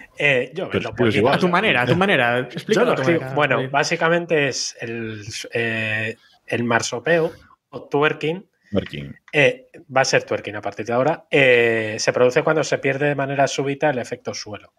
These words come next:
Speaker 1: ¿vale? Cuando el cabeceo del, del coche hace que se levante la parte trasera y entonces lo que es, efectivamente, es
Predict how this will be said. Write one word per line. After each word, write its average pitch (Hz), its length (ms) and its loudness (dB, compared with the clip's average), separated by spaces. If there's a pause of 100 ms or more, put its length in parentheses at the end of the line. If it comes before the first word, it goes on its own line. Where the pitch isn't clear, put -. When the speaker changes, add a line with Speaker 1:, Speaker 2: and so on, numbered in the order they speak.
(120)
Speaker 1:
¿vale? 127 260 -12 (680)
Cuando 127 340 2 (140)
el 110 160 -6
cabeceo 117 800 2
del, 107 720 -10 (920)
del 107 380 -10
coche 165 480 0 (460)
hace 147 280 2
que - 120 -4
se - 160 -2
levante 110 640 0
la 104 140 -4
parte 123 280 2
trasera 156 480 2
y 151 80 -2
entonces 123 400 -4
lo 127 80 0
que 127 300 -2
es, - 360 -6 (300)
efectivamente, 120 640 0
es - 200 -8